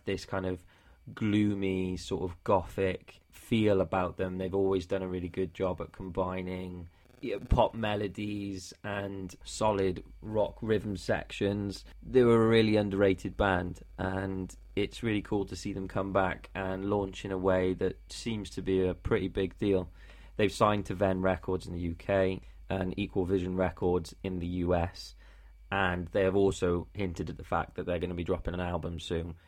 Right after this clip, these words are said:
which I, for one, am stoked for. It just feels like they've nailed the aesthetic. It feels like they've really captured what the Nightmares are about. It, it feels fresh, it feels new. There's this combination of, of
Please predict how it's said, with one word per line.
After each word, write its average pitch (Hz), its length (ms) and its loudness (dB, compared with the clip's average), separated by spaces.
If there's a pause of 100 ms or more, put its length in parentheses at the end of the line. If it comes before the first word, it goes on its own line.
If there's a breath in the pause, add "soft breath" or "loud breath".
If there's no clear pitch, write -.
(160 soft breath)
which - 440 -2
I, 85 160 0
for - 140 -6
one, 85 420 -2
am 80 360 -6 (120)
stoked - 640 0
for. 80 380 -4 (720 soft breath)
It 104 140 -2
just 120 200 2
feels 123 340 4
like 104 240 2
they've 95 220 2
nailed 95 480 2
the 95 120 4
aesthetic. 95 600 -2
It - 80 -10
feels 92 240 0
like 90 100 2
they've 87 160 0
really 90 220 2
captured - 500 -4
what 80 180 -4
the - 40 -8
Nightmares 85 540 -2
are 87 80 0
about. 87 420 2 (760 soft breath)
It, 78 200 0
it - 180 -4
feels 98 340 2
fresh, 110 500 4
it - 120 -8
feels 92 400 2
new. 98 560 4
There's 87 280 -2
this 87 380 -8 (360 loud breath)
combination 95 840 0
of, 82 220 -2 (120)
of 87 220 -4